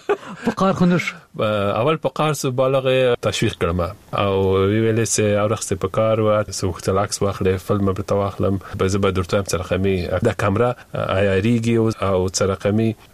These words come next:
Speaker 2: عکس واخلې. د پلار مې، اه، هغه وخت کې ډېره عکاسي کوله.
Speaker 1: هغه زړې کمرې یو څه پیچلې نه وي؟
Speaker 2: ډېرې پیچلې وي. اوسنۍ کمرې ډېرې راحته دي. دلته خلک ته ویني چې یو، اه، صحنه کې چې ډېره تیاره وي،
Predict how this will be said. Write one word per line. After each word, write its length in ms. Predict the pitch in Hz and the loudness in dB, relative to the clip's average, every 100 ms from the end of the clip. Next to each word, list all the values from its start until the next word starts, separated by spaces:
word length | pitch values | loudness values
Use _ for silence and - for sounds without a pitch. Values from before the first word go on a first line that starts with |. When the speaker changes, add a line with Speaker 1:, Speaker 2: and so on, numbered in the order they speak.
| - | -4
Speaker 2:
عکس 300 | 113 - 98 | -2 -2 -2
واخلې. 320 | 80 - 80 90 - | -2 -2 -6 -6 -6
د 40 | 104 | -4
پلار 240 | 120 110 | 0 2
مې، 240 | 110 107 | 2 2
اه، 420 | 101 92 90 87 90 | 2 2 0 0 0
هغه 420 | 95 87 90 - 90 | 0 0 -2 -2 -4
وخت 160 | - | -4
کې 60 | 90 | -2
ډېره 200 | 87 87 | 0 0
عکاسي 300 | 85 90 - - | -2 -4 -6 -8
کوله. 340 | 92 - - 95 - - - - | -6 -6 -6 -8 -8 -14 -6 0
Speaker 1:
هغه 200 | 147 139 - 220 175 165 | 0 0 -6 -2 0 2
زړې 280 | 147 202 202 | 2 2 2
کمرې 200 | 180 170 | 2 2
یو 120 | 190 160 | 2 0
څه 140 | 151 - | -2 0
پیچلې 360 | 143 - 180 170 | 0 2 2 2
نه 60 | 185 | 0
وي؟ 100 | 240 - - - _ - - 82 95 101 | -4 -10 -20 -20 _ -20 -12 -6 -4 0
Speaker 2:
ډېرې 180 | 117 131 - | 0 0 -2
پیچلې 300 | 82 87 80 | -4 -4 -4
وي. 180 | 80 90 - - - - | -6 -8 -12 -18 -10 -4
اوسنۍ 380 | 117 139 139 135 | 0 2 0 2
کمرې 220 | 127 123 123 127 | 0 2 2 2
ډېرې 220 | 123 113 - - - - | 0 -2 -8 -18 -14 -8
راحته 440 | 107 113 117 120 98 | -2 0 2 0 -2
دي. 200 | 85 90 | -2 -2
دلته 180 | 117 113 | 0 0
خلک 200 | 123 113 | -2 0
ته 100 | 120 | 0
ویني 220 | 123 123 | 2 0
چې 100 | - | 0
یو، 480 | 113 110 104 101 92 | 2 4 2 2 2
اه، 220 | 92 92 - | 0 -2 -6
صحنه 440 | - - 101 117 135 | -4 0 0 0 -2
کې 300 | - 104 110 - - - | 0 -2 -2 -10 -20 -8
چې 140 | - 104 104 | 0 0 2
ډېره 240 | 117 113 92 - _ - - | 2 2 -2 -8 _ -20 -4
تیاره 240 | 117 104 127 | 0 2 2
وي، 260 | 123 127 | 0 -4